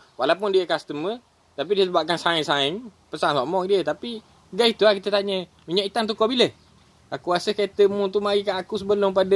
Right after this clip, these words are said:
covid. Dah ni covid dua tahun dah, boh. <laughs> Nak masuk tiga. Nak masuk tiga tahun. Astaghfirullahalazim, minyak hitam.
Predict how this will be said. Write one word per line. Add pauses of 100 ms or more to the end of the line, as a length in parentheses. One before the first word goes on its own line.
covid. (480)
Dah
ni
covid
dua
tahun
dah,
boh. (280)
<laughs>
Nak
masuk
tiga. (240)
Nak
masuk
tiga
tahun. (400)
Astaghfirullahalazim,
minyak
hitam.